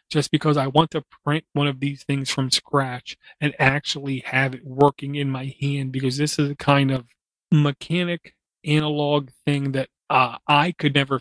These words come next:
figure out on my own without incredible number of hours devoted to it. And this guy basically figured it out and he put it on Thingiverse. And to me, it's simply amazing how it works.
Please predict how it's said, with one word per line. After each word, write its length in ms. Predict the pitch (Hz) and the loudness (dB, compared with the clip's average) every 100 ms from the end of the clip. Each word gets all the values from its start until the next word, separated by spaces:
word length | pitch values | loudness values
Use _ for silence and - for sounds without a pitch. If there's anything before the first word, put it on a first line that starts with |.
| - | 0
figure 300 | 143 131 135 | 0 2 0
out 100 | 143 | 2
on 160 | 139 135 | 2 0
my 240 | 131 135 | 0 0
own 280 | 127 123 123 | -2 -2 -2
without 380 | 127 135 127 - | 0 0 0 2
incredible 880 | 143 131 - - 175 202 185 147 147 | 0 0 -6 0 4 6 4 2 -2
number 340 | 139 135 135 | -2 -2 -2
of 80 | 127 | -4
hours 640 | 135 135 127 123 120 98 - | -8 -6 -6 -4 -8 -10 -2
devoted 420 | 131 131 127 120 | 0 0 -4 -4
to 160 | - 127 | -6 -6
it. 120 | 123 _ _ | -8 _ _
And 180 | 151 147 | 2 4
this 160 | 175 - | 2 -2
guy 300 | 170 147 147 | -4 -4 -2
basically 520 | 139 143 139 135 135 | 0 -2 -2 -4 -4
figured 500 | - 156 147 151 143 | 0 2 2 0 -4
it 140 | 139 | -6
out 220 | 139 127 131 | -6 -6 -6
and 140 | 143 | -2
he 80 | 131 | -2
put 220 | - 151 | -2 0
it 120 | 151 151 | 0 0
on 400 | 139 135 131 127 _ - | 0 0 -2 -8 _ 0
Thingiverse. 580 | 143 135 131 127 - | 2 0 -4 -6 -8
And 180 | 127 131 | -8 -8
to 120 | - 147 | -4 0
me, 220 | 190 190 | 2 0
it's 340 | 147 143 - _ | -4 -16 -20 _
simply 600 | _ - 175 165 160 156 156 | _ -2 -2 0 2 2 0
amazing 840 | 135 131 123 123 120 120 117 113 _ _ | -4 -4 -2 -2 -2 -6 -10 -12 _ _
how 240 | - 135 127 | 0 2 2
it 80 | |
works. 520 | 131 120 107 - - | -4 -8 -8 -12 -20